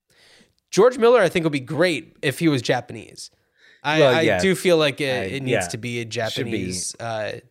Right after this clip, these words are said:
Speaker 2: director.
Speaker 1: and, and I mean, yeah, I'm sh-, I'm sure that there are definitely, uh,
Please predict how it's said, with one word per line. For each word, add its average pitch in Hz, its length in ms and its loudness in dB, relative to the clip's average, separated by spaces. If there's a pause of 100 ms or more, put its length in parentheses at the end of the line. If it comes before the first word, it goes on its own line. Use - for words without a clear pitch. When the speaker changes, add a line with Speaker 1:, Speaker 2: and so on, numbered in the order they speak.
Speaker 2:
director. 120 460 -4
Speaker 1:
and, 196 300 -4
and 190 220 0
I 175 120 4
mean, 143 380 -4 (140)
yeah, 135 320 0
I'm 131 300 -6
sh-, - 420 -14 (120)
I'm 117 260 -10
sure 110 400 -4
that 104 180 -6
there 104 180 -8
are 104 40 -8
definitely, 92 1000 -10 (540)
uh, 90 540 -10